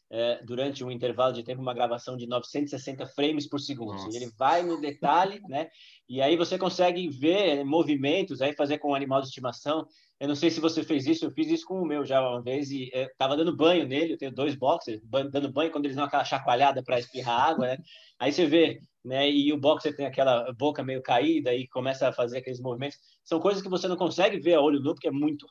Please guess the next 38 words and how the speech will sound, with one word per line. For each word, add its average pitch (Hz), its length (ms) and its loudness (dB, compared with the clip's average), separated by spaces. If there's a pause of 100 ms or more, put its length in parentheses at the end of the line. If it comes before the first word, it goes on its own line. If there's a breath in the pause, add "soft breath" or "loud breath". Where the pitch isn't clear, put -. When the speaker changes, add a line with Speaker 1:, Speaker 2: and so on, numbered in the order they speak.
Speaker 1:
rápido, 151 360 -4 (220)
né? 120 200 -8 (380 soft breath)
Mas 139 240 -2
a 160 60 4
hora 175 100 4
que 175 60 -6
você 175 80 -4
faz 165 240 4
um 147 60 -4
super 156 320 -2
slow 131 240 -4
motion, 139 440 -2
dá 131 160 -2
play, 151 420 -2
com 143 100 -4
esses 131 180 -8
novecentos 139 400 -4
e 127 60 -16
sessenta 135 240 -12
frames 131 340 -6
por - 100 -20
segundo, 160 300 -8
você 165 80 -8
consegue 160 400 -2
ver, 143 260 -2 (300)
né, 131 140 -6
com 135 180 -8
toda 170 200 2
a - 20 4
suavidade 147 800 2
esse 143 180 -6
movimento, 131 520 -8 (680)
movimento 147 340 -4
de 131 160 -4
água, 123 400 2
movimento, 123 420 -10
né, 135 180 -6 (320 loud breath)
é, 123 80 -12